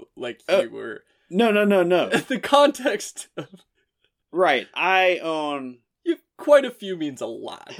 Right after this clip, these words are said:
Speaker 1: <laughs>
Speaker 2: Right, I own the Showa, or, yeah, the Showa Criterion set of Godzilla. I own the, the Gamera set put out by Arrow. I, I mean, I have a, a ton of different kaiju movies.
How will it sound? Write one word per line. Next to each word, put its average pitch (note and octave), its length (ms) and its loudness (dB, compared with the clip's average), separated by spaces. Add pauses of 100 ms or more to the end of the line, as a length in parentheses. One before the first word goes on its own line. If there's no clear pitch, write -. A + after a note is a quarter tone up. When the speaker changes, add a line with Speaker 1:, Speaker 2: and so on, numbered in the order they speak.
(260)
Speaker 1:
<laughs> A#3+ 320 -12
Speaker 2:
Right, C3+ 440 2
I D3+ 260 0
own D#3 300 -8
the C3 440 -6
Showa, B2 720 -8
or, A#2+ 240 -8 (100)
yeah, B2 260 -6
the G2+ 100 -14
Showa A#2 460 -10
Criterion G#2 600 -14
set G2+ 260 -14
of G2+ 100 -18
Godzilla. F#2+ 800 -14
I G2 140 -18
own F#2 200 -20
the, F2+ 340 -18 (120)
the F#2+ 100 -20
Gamera G2+ 500 -18
set G#2 360 -14
put G#2 140 -20
out F#2+ 200 -18
by G2 160 -20
Arrow. F#2 640 -14 (340)
I, G2 400 -14 (360)
I A2+ 40 -14
mean, G#2+ 180 -20
I G#2+ 100 -16
have G#2 360 -16 (280)
a, - 320 -20
a G2+ 40 -20
ton C3+ 280 -14
of G#2 120 -18
different F#2 380 -20
kaiju F#2 360 -18
movies. D2+ 480 -20